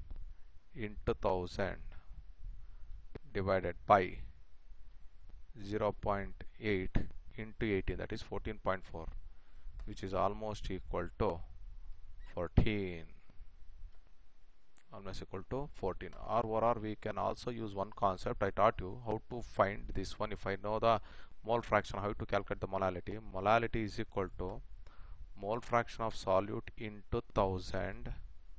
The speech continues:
divided by mole fraction of solvent into molecular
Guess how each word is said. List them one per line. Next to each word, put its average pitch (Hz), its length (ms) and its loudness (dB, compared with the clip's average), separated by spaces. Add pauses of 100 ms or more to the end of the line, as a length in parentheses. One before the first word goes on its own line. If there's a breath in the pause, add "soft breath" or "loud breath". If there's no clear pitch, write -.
(760)
divided 101 500 4
by 104 380 4 (720 soft breath)
mole 104 300 0
fraction 113 540 4
of 110 140 2
solvent 92 840 4 (200)
into 110 680 -2 (600 soft breath)
molecular 123 680 6